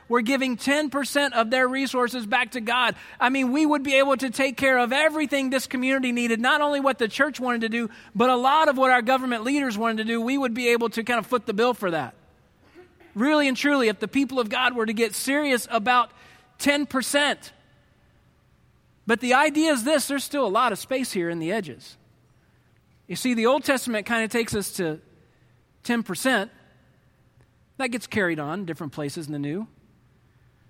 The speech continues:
But Jesus, really what he teaches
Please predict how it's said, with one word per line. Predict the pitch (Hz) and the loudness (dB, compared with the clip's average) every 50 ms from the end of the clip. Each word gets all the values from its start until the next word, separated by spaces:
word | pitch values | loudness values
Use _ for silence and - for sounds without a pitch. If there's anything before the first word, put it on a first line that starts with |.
| _ _ _ _ _ | _ _ _ _ _
But | 208 226 208 | -4 -4 -4
Jesus, | 165 165 240 302 339 330 302 233 - - - - - _ _ _ _ _ _ _ - | -2 0 2 2 2 2 0 0 -2 -2 -6 -10 -14 _ _ _ _ _ _ _ -6
really | 175 196 269 311 294 240 | -2 0 0 2 2 2
what | 214 214 202 | 2 0 0
he | 196 269 311 | 2 0 0
teaches | 294 - 240 202 175 - 185 202 220 - - | 0 -2 -4 -4 -2 -2 -4 -4 -4 -6 -12